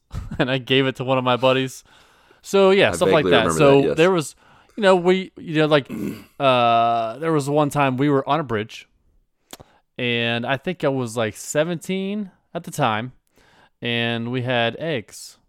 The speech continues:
Speaker 1: in our hands, in our possession, and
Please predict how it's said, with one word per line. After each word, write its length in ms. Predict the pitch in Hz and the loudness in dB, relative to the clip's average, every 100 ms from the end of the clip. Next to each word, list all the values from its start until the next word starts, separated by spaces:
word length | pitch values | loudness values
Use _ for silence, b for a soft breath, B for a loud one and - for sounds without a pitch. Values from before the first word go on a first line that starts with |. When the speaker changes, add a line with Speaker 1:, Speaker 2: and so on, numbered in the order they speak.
| _ _ _ _ _ _ - | _ _ _ _ _ _ -10
Speaker 1:
in 120 | 120 | -6
our 100 | 110 | -4
hands, 480 | 110 104 90 87 - | -2 -4 -6 -12 -8
in 120 | - 190 | 0 2
our 200 | 180 165 | 4 2
possession, 640 | 156 127 120 - 113 - _ _ _ B B B B B B B B | 0 2 2 0 -8 -14 _ _ _ B B B B B B B B
and 680 | 139 131 131 131 127 123 110 | 2 4 6 4 4 0 -4